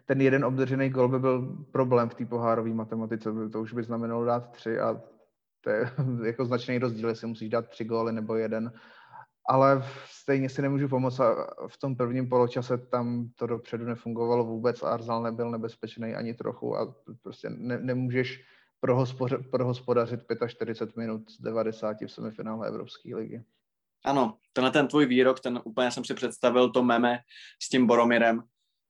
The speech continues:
Speaker 2: ale když teda si řekneme, že tahleta sezóna se nepovedla,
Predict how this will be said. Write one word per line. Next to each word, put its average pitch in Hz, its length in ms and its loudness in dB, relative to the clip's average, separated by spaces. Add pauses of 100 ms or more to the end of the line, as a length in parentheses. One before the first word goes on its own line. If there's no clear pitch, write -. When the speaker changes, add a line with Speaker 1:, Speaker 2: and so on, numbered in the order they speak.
(160)
Speaker 2:
ale 120 680 2 (100)
když 120 180 -8
teda 147 200 0
si 156 140 -2
řekneme, 147 360 2
že 143 80 -2
tahleta 135 300 2
sezóna 147 600 4 (180)
se 139 120 0
nepovedla, 113 600 4